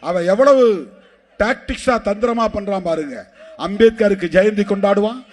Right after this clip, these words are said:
அம்பேத்கருக்கு சிலை அமைப்பான், அம்பேத்கர் பிறந்த நாள் கொண்டாடுவான், அம்பேத்கரை போற்றி புகழுவான். ஆனால் அம்பேத்கர் எழுதிய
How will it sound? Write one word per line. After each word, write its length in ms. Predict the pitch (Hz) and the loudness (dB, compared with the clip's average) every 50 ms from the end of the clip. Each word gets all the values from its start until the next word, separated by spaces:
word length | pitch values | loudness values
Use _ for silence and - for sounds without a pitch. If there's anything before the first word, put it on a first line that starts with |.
| - - - - - 147 190 | -20 -20 -20 -12 -8 -6 -6
அம்பேத்கருக்கு 640 | 214 214 240 240 226 - 226 220 208 202 202 185 180 - | 2 4 4 4 4 2 0 0 0 -2 -2 -6 -6 -4
சிலை 200 | 180 202 226 226 220 208 | -2 2 4 4 4 2
அமைப்பான், 440 | 208 202 196 196 214 220 233 240 254 - - - - - - 165 | 2 -2 -4 -2 -4 -4 -4 -6 -8 -14 -20 -20 -20 -14 -10 -10
அம்பேத்கர் 600 | 196 220 214 247 254 240 247 247 226 220 208 196 202 | -4 2 4 4 4 4 2 -2 -4 -4 -6 -6 -6
பிறந்த 240 | 185 220 220 233 233 226 | -6 -6 -6 -4 -4 -2
நாள் 200 | 226 220 220 220 | -2 -2 -2 -2
கொண்டாடுவான், 560 | 208 202 214 208 214 220 214 220 226 233 233 220 - _ - - - - - 156 | -2 0 2 2 4 4 2 2 0 -4 -6 -12 -18 _ -20 -20 -20 -14 -10 -10
அம்பேத்கரை 560 | 185 214 214 247 247 240 247 240 233 226 214 196 - 165 | -6 0 2 4 4 4 2 -2 -2 0 0 0 0 2
போற்றி 320 | 208 240 233 - 220 220 208 185 | 2 2 2 2 -2 -6 -4 -2
புகழுவான். 520 | 196 196 214 220 214 214 226 226 240 233 226 - - _ _ - _ - 135 156 | 2 2 4 4 4 2 2 0 0 -2 -4 -8 -18 _ _ -20 _ -10 -8 -8
ஆனால் 260 | 170 170 160 160 156 147 | -6 -4 -4 -2 -2 -4
அம்பேத்கர் 540 | 156 175 170 190 190 190 190 180 165 160 156 156 | -4 -4 -2 -2 -2 -2 -2 -4 -4 -2 -2 -2
எழுதிய 220 | 151 139 139 135 | -4 -4 -6 -8